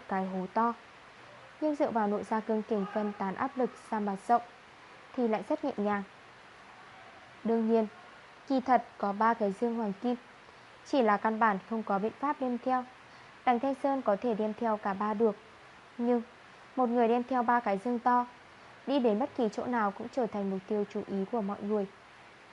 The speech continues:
Do đó, đằng Thanh Sơn chỉ đeo một cái. Hai cái dương khác và cả con thuyền ô mộc được đằng Thanh Sơn chôn ở một khu đất trên bờ biển hoang vu.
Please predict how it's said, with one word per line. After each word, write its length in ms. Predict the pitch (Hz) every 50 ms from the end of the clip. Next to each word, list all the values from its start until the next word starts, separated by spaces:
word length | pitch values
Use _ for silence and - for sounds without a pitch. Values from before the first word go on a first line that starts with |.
| - -
Do 120 | 220 214 214
đó, 320 | 196 196 190 196 208 277 - - - - - - - -
đằng 120 | 254 240
Thanh 160 | - 277 277
Sơn 240 | - - 269 269 254
chỉ 180 | - - 233 196
đeo 200 | 190 208 208 208
một 140 | 202 196 - -
cái. 320 | - 190 185 185 196 262 349 - - - - - - - - - - -
Hai 140 | - 269 269
cái 180 | 262 247 214 208 -
dương 120 | 254 247 247
khác 280 | 254 294 320 359 -
và 100 | - 226
cả 160 | 214 - 196 190 -
con 160 | - 208 208 208 -
thuyền 120 | 214 190
ô 140 | - 208 208
mộc 220 | 208 208 214 196 202 - - - - - - - - -
được 160 | 226 240 226
đằng 160 | 208 220 208 208
Thanh 160 | - 247 247 247
Sơn 160 | 262 254 254 240 -
chôn 200 | - 254 247 214
ở 140 | - 220 196
một 180 | 185 190 180 - - -
khu 120 | 214 208
đất 180 | 214 277 330 - - -
trên 200 | - 233 220 208
bờ 120 | 208 190
biển 220 | 180 202 208 196 180
hoang 240 | 175 196 208 208 196 -
vu. 140 | 233 240